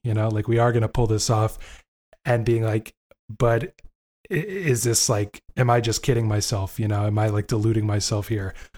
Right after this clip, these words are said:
Um, I don't know. Do you think, Dan, that I'm just, like, totally, like, if you read the backstory, you're gonna, like, transplant it on to this? Or do you feel like actually it is possible that some stuff is coming through here?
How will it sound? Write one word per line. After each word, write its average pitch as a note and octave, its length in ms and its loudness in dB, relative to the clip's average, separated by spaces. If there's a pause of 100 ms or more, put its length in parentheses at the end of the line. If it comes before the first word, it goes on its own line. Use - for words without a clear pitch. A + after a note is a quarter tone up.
(120)
Um, A#2 380 2 (800)
I - 40 0
don't C#4 100 4
know. C3+ 340 2 (480)
Do C#3 140 4
you G#3 60 6
think, A3 200 4
Dan, G3 260 4
that E3 100 4
I'm C#3+ 100 4
just, C#3+ 220 2
like, A#2+ 180 2
totally, C#3 720 2 (380)
like, C#3 160 6
if C#3 100 0
you D3 80 4
read E3+ 200 4
the C#3+ 60 4
backstory, C3+ 500 4
you're A#2 120 2
gonna, A#2+ 180 2
like, A2 300 0 (220)
transplant C3 760 2
it A#2 140 0
on B2 420 2 (640)
to D3 120 4
this? C3+ 520 2
Or B2 160 4
do B2 80 0
you C3+ 60 4
feel D3 160 0
like C#3 180 2
actually A#2+ 640 0 (920)
it C#3 80 4
is C#3 140 4
possible A#2 380 0
that A2 160 -2
some A#2 160 0
stuff - 260 -2
is G#2 120 -2
coming G#2 260 -2
through F#2+ 260 -4
here? F#2 220 -8